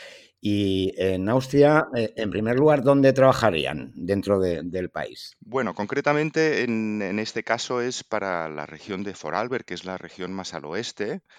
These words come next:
Speaker 2: em, que hace frontera con Alemania, Suiza y Liechtenstein, y, y con el lago Constanza, en donde hay un nivel de vida alto y unas buenas condiciones de trabajo, com-, como en, en,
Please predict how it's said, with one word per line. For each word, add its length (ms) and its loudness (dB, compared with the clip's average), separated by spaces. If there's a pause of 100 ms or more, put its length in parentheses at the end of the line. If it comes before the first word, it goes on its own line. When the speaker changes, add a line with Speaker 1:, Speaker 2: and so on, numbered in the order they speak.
(400)
Speaker 2:
em, 300 -8
que 220 -16
hace 220 -12
frontera 440 -4
con 340 -4
Alemania, 580 -4
Suiza 580 -10
y 200 -12
Liechtenstein, 840 -6 (400)
y, 380 -16
y 60 -20
con 200 -12
el 140 -10
lago 240 -8
Constanza, 760 -4 (360)
en 400 -6
donde 560 -4
hay 180 -2
un 160 -4
nivel 240 -6
de 100 -8
vida 280 -6
alto 500 -2
y 40 -6
unas 280 -6
buenas 260 -12
condiciones 500 -10
de 60 -16
trabajo, 460 -6
com-, 340 -12
como 320 -18
en, 280 -20
en, 160 -20